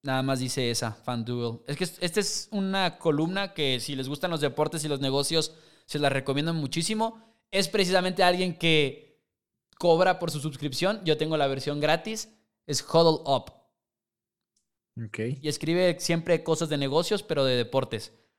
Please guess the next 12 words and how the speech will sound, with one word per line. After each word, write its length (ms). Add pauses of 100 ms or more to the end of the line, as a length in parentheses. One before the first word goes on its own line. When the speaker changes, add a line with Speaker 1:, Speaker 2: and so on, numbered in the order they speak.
Speaker 1:
Por 140
ejemplo, 840 (580)
de 540
historias 540
de 540
dueños 340
de 60
equipos, 840
cosas 260
por 180
el 80
estilo. 540